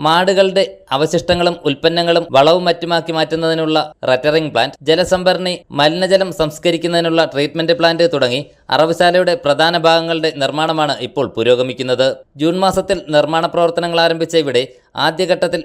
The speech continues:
അറുപത്തിയഞ്ച് ബേസ്മെന്റ് പില്ലറുകളുടെ നിർമ്മാണം പൂർത്തീകരിച്ചിരുന്നു. ഡിസൈൻ, ബിൽഡ്, ഓപ്പറേറ്റ് വ്യവസ്ഥയിൽ നടപ്പിലാക്കുന്ന പദ്ധതിയായതിനാൽ തന്നെ നിർമ്മാണം പൂർത്തീകരിച്ച് പത്ത് വർഷത്തേക്ക്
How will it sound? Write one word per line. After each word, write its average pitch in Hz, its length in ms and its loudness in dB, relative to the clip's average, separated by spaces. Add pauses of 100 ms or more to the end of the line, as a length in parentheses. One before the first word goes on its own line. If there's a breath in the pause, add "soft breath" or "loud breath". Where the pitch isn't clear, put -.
(120)
അറുപത്തിയഞ്ച് 170 520 -2 (120)
ബേസ്മെന്റ് 160 440 -2
പില്ലറുകളുടെ 165 540 2
നിർമ്മാണം 147 360 -2
പൂർത്തീകരിച്ചിരുന്നു. 123 760 -4 (340)
ഡിസൈൻ, 190 340 0 (140)
ബിൽഡ്, 170 260 -2 (140)
ഓപ്പറേറ്റ് 165 420 2
വ്യവസ്ഥയിൽ 165 400 2
നടപ്പിലാക്കുന്ന 160 540 -2 (140)
പദ്ധതിയായതിനാൽ 151 800 0
തന്നെ 123 200 0 (380 soft breath)
നിർമ്മാണം 180 420 2
പൂർത്തീകരിച്ച് 175 560 -2 (140)
പത്ത് 139 260 -2
വർഷത്തേക്ക് 165 480 0